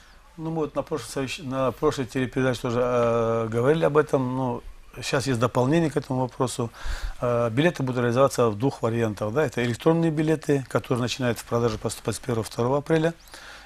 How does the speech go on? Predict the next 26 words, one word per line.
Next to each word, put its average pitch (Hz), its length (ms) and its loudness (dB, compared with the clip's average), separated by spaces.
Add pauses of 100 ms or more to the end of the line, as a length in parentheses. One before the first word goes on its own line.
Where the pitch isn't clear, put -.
(180)
И 175 260 2
биле-, 135 280 0
э, 123 280 2
будут 139 320 -2
реализовываться 131 420 2
билеты 131 300 2
в 120 40 2
ручном 131 340 2
режиме. 147 360 2
Это 120 140 2
в - 60 -6
кассах, - 480 4
э, 147 40 2
Анжи-Арены, 123 840 4
это 113 180 -8
десятого 117 380 2
апреля. 92 360 -4 (680)
Говоря 147 560 10
об 135 100 6
электронных 151 480 2
билетах, 151 440 0
они 135 160 0
наиболее 135 640 6
удобные 143 480 6
для 110 200 4
приобретения. 113 760 2